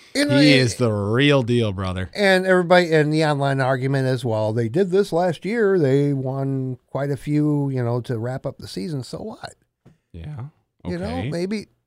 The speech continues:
Speaker 1: you know,
Speaker 2: They've
Speaker 1: maybe
Speaker 2: been the
Speaker 1: the
Speaker 2: worst team by <laughs> far all year.
Speaker 1: Maybe
Speaker 2: You
Speaker 1: they're
Speaker 2: can't
Speaker 1: coming
Speaker 2: kill 'em for winning a few games.
Speaker 1: Maybe they're coming together a little bit, and you, you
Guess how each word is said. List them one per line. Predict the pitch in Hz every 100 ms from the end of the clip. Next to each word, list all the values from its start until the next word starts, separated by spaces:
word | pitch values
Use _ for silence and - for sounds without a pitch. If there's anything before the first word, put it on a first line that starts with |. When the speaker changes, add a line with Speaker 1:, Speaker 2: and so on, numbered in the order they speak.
| _
Speaker 1:
you | -
know, | 139 139 202 -
Speaker 2:
They've | 143 147
Speaker 1:
maybe | 143
Speaker 2:
been |
the | 139
Speaker 1:
the | 117
Speaker 2:
worst | 123 131 143 -
team | 131 127 104
by | 90 92 135
<laughs> |
far | - - 139 113 - 139
all | - 113 110
year. | 104 90 76 87 _ _ _ -
Speaker 1:
Maybe | 135 143 156
Speaker 2:
You | 156
Speaker 1:
they're | 160 156
Speaker 2:
can't | 123
Speaker 1:
coming | 160 160 -
Speaker 2:
kill | 113
'em | 101
for | 107
winning | 101 95 90
a |
few | - 80
games. | 76 67 71
Speaker 1:
Maybe | 143 143 151 143 147
they're | 147 147
coming | - 143 147
together | 131 135 139 143
a | 139
little | 139 135
bit, | 127 165 180
and | 131 117 117
you, | 117 113 113 _
you | 117 107